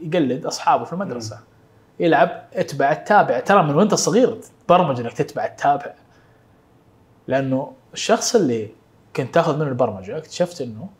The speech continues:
Speaker 1: البرمجة حقه ما هي صحيحة.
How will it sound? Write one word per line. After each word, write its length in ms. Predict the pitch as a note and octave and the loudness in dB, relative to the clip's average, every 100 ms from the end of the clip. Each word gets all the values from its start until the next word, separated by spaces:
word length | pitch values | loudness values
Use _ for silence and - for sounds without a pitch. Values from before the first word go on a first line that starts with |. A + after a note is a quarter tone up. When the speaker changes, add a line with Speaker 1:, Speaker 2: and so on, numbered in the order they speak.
| _ _ _ _ _ _ _ _ - | _ _ _ _ _ _ _ _ -2
Speaker 1:
البرمجة 340 | C#3+ E3+ B2 | 0 0 -2
حقه 380 | B2 C#3 D#3 D#2+ - _ _ _ _ _ _ _ - | -4 -6 -4 -6 -12 _ _ _ _ _ _ _ 2
ما 140 | A#3+ | 4
هي 40 | |
صحيحة. 640 | B3 F#3+ F3 D3+ - - | 4 0 -2 -2 -4 -14